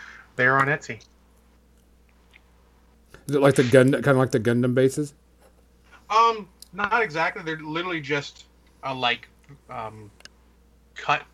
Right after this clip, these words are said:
Speaker 1: clear plastic into a shape with two pegs sticking up for you to put the, uh,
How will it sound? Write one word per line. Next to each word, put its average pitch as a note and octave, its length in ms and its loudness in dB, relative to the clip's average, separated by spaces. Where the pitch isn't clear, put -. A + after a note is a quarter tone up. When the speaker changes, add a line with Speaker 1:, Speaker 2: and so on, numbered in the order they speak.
Speaker 1:
clear D3 280 0
plastic C#3+ 800 -8
into C#3 180 -12
a C3 60 -8
shape D3+ 400 -2
with C#3 120 -8
two D3 160 -12
pegs D3 300 -4
sticking A#2+ 340 -10
up A#2+ 160 -12
for B2 140 -16
you A#2+ 60 -10
to A#2+ 80 -18
put A#2+ 240 -12
the, A#2+ 200 -8
uh, A2+ 280 -4